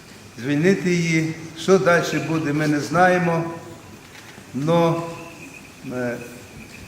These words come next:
ми знаємо одне, що, е, ця лавра була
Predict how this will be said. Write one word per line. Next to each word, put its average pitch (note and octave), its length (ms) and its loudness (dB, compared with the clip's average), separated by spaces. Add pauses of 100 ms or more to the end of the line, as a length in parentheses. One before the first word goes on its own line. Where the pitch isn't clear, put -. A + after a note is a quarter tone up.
(120)
ми E3+ 140 2
знаємо F#3+ 360 8
одне, F3 420 6 (120)
що, C#3 240 2 (640)
е, B2+ 80 -4
ця F3 220 6
лавра F#3 380 6
була D3+ 460 2